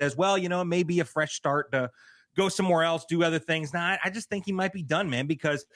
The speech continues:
you know, yes, he may be uncomfortable in this offense and it's taken a long time to do his thing or whatever, but he's still an N F L quarterback.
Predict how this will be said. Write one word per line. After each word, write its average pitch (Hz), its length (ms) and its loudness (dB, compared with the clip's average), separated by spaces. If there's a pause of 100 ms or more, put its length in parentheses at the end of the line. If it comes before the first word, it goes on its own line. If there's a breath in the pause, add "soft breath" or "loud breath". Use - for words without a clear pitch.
(280 loud breath)
you 156 100 -2
know, 147 140 0
yes, 165 320 -2
he 175 140 -4
may 156 180 0
be 160 160 -4
uncomfortable 151 680 0
in 147 80 -2
this 156 200 -4
offense 131 480 -4
and 127 80 -4
it's 127 120 -6
taken 151 260 -6
a 147 60 -2
long 135 300 0
time 139 240 -6
to 131 60 -2
do 135 200 0
his 131 220 0
thing 117 320 0
or 123 40 2
whatever, 120 360 2
but 208 120 0
he's 240 140 -2
still 320 520 0
an 175 180 -2
N 190 140 0
F 175 120 -2
L 160 100 2
quarterback. 98 540 -2